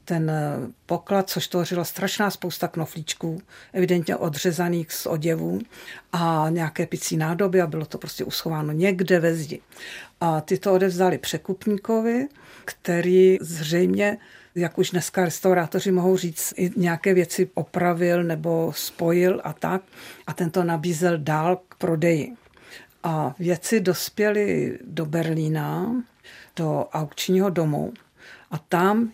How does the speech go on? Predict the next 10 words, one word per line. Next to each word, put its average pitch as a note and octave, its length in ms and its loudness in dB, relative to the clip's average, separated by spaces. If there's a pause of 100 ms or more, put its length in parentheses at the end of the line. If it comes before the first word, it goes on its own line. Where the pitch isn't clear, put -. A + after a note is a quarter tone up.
je E3 360 0
spatřil - 800 -4
tehdejší F3+ 960 -2
hlavní D#3+ 540 -2 (540)
kustód, E3 560 0
se F3+ 140 -2
říkalo E3+ 400 -2
muzea, D#3 640 -2 (640)
pan D#3+ 560 -4
Borovský. E3+ 960 -2